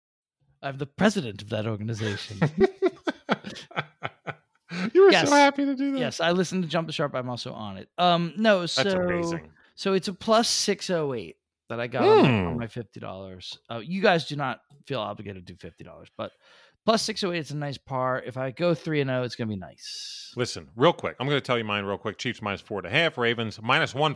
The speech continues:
Speaker 2: first quarter, and Carolina minus three, plus five sixty-three. Listen, Woodman.
Speaker 1: Listening.
Speaker 2: This is fun. We're having a good time.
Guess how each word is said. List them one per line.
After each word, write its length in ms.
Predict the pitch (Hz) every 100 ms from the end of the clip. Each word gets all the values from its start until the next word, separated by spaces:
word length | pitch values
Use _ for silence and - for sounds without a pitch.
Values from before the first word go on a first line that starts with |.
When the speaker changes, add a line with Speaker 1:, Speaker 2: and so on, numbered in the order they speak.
| -
Speaker 2:
first 300 | 139 120 -
quarter, 580 | - 262 269 104 110 - 120 _ _ _
and 520 | 123 117 113 110 110 113
Carolina 400 | 131 120 117 107
minus 260 | 101 92
three, 340 | - 110 104 95 _ _
plus 240 | - 175 - _
five 360 | 117 107 107 -
sixty-three. 1040 | - 107 - - - _ - 92 80 73 - - 135
Listen, 300 | 143 90 87
Woodman. 420 | 95 82 80 80 _ _ _ _ _ _ _ - -
Speaker 1:
Listening. 400 | 147 - 110 101 - _ _ -
Speaker 2:
This 160 | 180
is 120 | - -
fun. 340 | 92 71 71 _ _ _ _ _ _
We're 80 | 160
having 120 | 151
a 40 |
good 200 | 104 107
time. 380 | 85 90 85 87